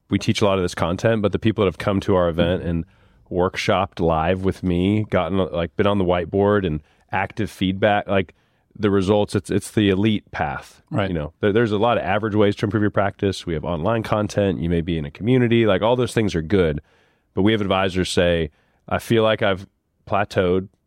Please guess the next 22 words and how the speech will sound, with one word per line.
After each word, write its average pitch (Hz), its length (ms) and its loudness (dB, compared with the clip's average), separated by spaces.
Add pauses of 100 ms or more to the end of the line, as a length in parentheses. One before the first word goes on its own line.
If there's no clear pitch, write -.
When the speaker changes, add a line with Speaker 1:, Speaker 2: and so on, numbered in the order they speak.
(1000)
Speaker 1:
Things 110 240 0
feel 113 200 2
a - 20 -2
little 107 220 -2
stale. 92 400 0
I've 92 100 0
been 87 80 -4
doing 95 160 2
the 90 60 0
same 95 220 2
way 95 100 2
for 98 140 0
a 95 40 6
long 95 200 2
time." 92 220 -2
Like, 85 140 -2
what 95 240 2
is 98 140 0
a 90 40 0
catalyst 92 640 0
type 85 260 -2
moment? 87 440 -2